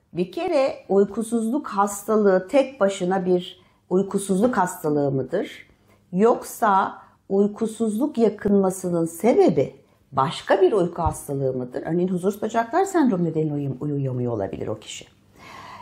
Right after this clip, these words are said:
Ee, veya uyku apne sendromunda sık uyanma olabilir, sık va-, uyanma söz konusudur, uyuyamıyordur. Dolayısıyla bir kere ayıklamak gerekiyor. Psikiyatrik olmadığını,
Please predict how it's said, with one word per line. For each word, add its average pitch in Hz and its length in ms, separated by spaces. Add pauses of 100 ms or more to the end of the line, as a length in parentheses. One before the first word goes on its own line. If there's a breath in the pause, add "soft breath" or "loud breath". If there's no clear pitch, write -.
(180 loud breath)
Ee, 147 380
veya 160 400
uyku 160 260
apne 196 280
sendromunda 233 640
sık - 400
uyanma 160 380
olabilir, 143 340
sık - 340
va-, 147 200
uyanma 147 360
söz 143 260
konusudur, 143 560
uyuyamıyordur. 131 760 (580 loud breath)
Dolayısıyla 208 400
bir 254 40
kere 370 140
ayıklamak 185 540
gerekiyor. - 460 (840 soft breath)
Psikiyatrik 220 760
olmadığını, 165 880